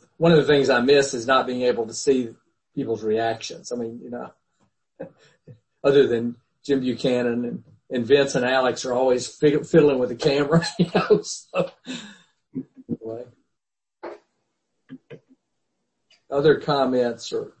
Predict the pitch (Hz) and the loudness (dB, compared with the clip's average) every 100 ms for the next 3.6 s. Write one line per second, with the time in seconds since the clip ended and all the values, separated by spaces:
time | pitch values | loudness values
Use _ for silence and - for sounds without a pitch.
0 | _ _ _ _ _ _ _ _ - 127 | _ _ _ _ _ _ _ _ -6 -2
1 | 156 190 185 160 165 139 120 107 123 143 | 0 2 2 4 4 2 0 -2 0 2
2 | 147 143 143 131 139 139 - - _ _ | 0 -2 -4 -2 -2 -2 -6 -20 _ _
3 | 151 143 143 139 127 123 | -2 0 0 -2 -4 -6